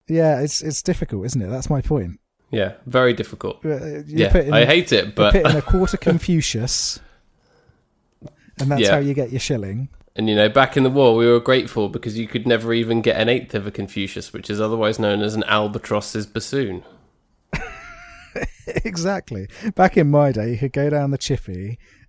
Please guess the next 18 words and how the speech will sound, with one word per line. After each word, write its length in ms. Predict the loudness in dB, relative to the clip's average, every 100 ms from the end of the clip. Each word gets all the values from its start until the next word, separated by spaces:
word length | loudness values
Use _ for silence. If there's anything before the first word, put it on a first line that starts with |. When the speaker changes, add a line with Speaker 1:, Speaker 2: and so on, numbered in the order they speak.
| -8
Speaker 1:
and 140 | -4
you'd 140 | -4
be 80 | -4
able 120 | -6
to 60 | -6
get 220 | -6 -6
your 100 | -8
chips 400 | -8 -8 -8 -8
and 120 | -6
scraps. 720 | -4 -6 -8 -10 -12 -8 -8 -8 _ _ -10
It 100 | -6
only 220 | -4 -4
cost 280 | -4 -6 -6
you 80 | -8
half 340 | -4 -4 -4
a 80 | -6
Kandisha 760 | -2 -2 -2 -2 -2 -2 -2 -2
baguette. 600 | 0 -2 -4 -10 -16